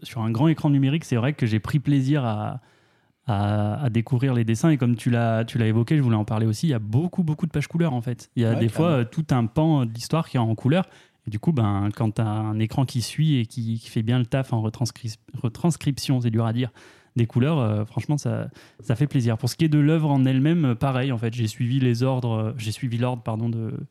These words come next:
Speaker 1: de publication, donc j'ai pris du tome un à quatre. Et, euh, moi, j'ai beaucoup, beaucoup, beaucoup aimé le tome un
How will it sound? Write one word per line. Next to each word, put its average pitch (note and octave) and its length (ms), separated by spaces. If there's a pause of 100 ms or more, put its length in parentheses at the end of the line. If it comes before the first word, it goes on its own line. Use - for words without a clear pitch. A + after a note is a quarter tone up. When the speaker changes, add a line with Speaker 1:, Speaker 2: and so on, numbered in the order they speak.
(340)
Speaker 1:
de A#2+ 60
publication, A2+ 640
donc A#2 140
j'ai A2 100
pris - 160
du A2 100
tome A2+ 240
un B2 120
à A2 80
quatre. - 280 (520)
Et, B2 180
euh, A2+ 500 (140)
moi, C#3 140
j'ai C#3+ 100
beaucoup, C#3+ 400
beaucoup, D3 260
beaucoup C#3 240
aimé B2+ 160
le A2+ 60
tome A2 160
un A#2+ 120